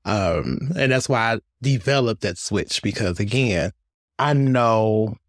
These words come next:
where I can go. And when I get to that point, it's hard for me to draw back from that point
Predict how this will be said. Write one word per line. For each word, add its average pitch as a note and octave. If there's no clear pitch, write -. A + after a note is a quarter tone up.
where A2
I F2+
can F#2
go. F2
And G#2+
when A#2+
I B2+
get B2+
to A#2
that A2
point, A2
it's -
hard G#2+
for A2
me G#2+
to -
draw G#2
back C#3
from E3
that D3+
point D3+